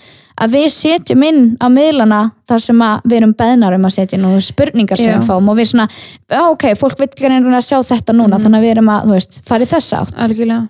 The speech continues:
Speaker 2: Og mér finnst samt, ég hef einhvern veginn pínu upplegað þannig að, þú veist, því meira sem maður er persónulegur og einlægur og eitthvað, það, maður fær það einhvern veginn alltaf bara í bakið.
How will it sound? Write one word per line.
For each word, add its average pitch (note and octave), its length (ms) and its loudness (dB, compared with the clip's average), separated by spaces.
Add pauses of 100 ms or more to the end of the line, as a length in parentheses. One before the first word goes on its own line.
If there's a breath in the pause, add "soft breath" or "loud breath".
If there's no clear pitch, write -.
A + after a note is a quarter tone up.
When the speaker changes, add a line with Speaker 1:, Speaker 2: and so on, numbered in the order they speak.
(140)
Speaker 2:
Og B3 80 -2
mér C4 140 4
finnst C4 160 0
samt, A#3+ 220 -2 (100)
ég C4+ 240 2
hef C4 120 2
einhvern A#3+ 200 2
veginn A3 320 0 (160)
pínu A#3 280 2
upplegað G#3+ 220 -2
þannig G#3+ 200 0
að, G3+ 120 0
þú G#3+ 60 0
veist, G3+ 160 -2
því A#3 140 0
meira B3 380 0
sem A#3 180 0
maður A3+ 280 0
er C4 200 0 (520 loud breath)
persónulegur G#3+ 720 0
og G#3+ 80 0
einlægur G#3 540 2
og G3 120 0
eitthvað, G3+ 160 -2
það, A3 80 -2
maður A3+ 240 0
fær D4+ 180 -2
það D#4+ 100 0
einhvern A#3 160 2
veginn A3+ 160 0
alltaf A3 160 -4
bara G#3+ 120 0
í G#3 100 -6
bakið. A#3+ 420 -4